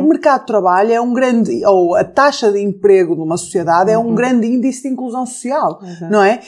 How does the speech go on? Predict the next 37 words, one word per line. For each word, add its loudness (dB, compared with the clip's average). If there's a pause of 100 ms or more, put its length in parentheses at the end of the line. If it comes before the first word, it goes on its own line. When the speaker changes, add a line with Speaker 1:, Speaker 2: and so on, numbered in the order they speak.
(160)
Speaker 1:
E 2
nós 2
não 4
temos. 2
Nós -2
vemos -2
que, -2 (260)
eh, 6
comparativamente -2
com -4
setenta -6
e -6
cinco -8
por -16
cento -6
das -6
pessoas -2
se-, -10
sem -2
deficiência -2
que -14
estão -4
empregadas, 2
apenas -6
cinquenta -6
por -16
cento -8
das -14
pessoas -8 (200)
com 0
deficiência -6
é -8
que -14
estão -8
empregadas. 0
E, -2
portanto, -6